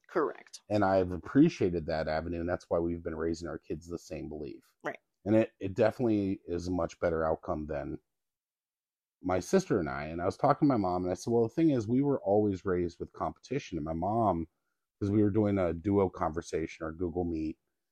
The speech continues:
Speaker 2: and you could see her face got kinda concerned. And in the
Speaker 1: And
Speaker 2: past,
Speaker 1: confused.
Speaker 2: in the past where she would have shut it down and gotten defensive,
Speaker 1: Mm-hmm.
Speaker 2: she said, "If you don't mind me asking."
Speaker 1: Yeah, she circled back, actually. You moved on and she
Speaker 2: And she
Speaker 1: circled
Speaker 2: did
Speaker 1: back.
Speaker 2: it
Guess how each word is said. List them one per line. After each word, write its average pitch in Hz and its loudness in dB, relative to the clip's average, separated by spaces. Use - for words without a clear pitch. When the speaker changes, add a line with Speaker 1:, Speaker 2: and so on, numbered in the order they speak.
Speaker 2:
and 104 0
you 101 0
could 101 -4
see 147 4
her 135 8
face 123 4
got 127 4
kinda 113 2
concerned. 85 -2
And 110 4
in 117 4
the 107 2
Speaker 1:
And 185 4
Speaker 2:
past, 185 4
Speaker 1:
confused. 165 0
Speaker 2:
in 117 4
the 117 4
past 180 2
where 127 2
she - -6
would 107 2
have 98 0
shut 117 -2
it 101 -4
down 92 0
and 87 -4
gotten 76 -2
defensive, - -6
Speaker 1:
Mm-hmm. 175 -8
Speaker 2:
she - -2
said, 104 4
"If 110 0
you 113 2
don't 117 6
mind 95 0
me 87 -4
asking." 87 -10
Speaker 1:
Yeah, 220 6
she 196 0
circled 196 0
back, 151 0
actually. 120 -8
You 160 -12
moved 175 2
on 151 0
and 139 -8
she 123 0
Speaker 2:
And 117 0
she 135 2
Speaker 1:
circled 101 0
Speaker 2:
did 120 6
Speaker 1:
back. - -
Speaker 2:
it 123 4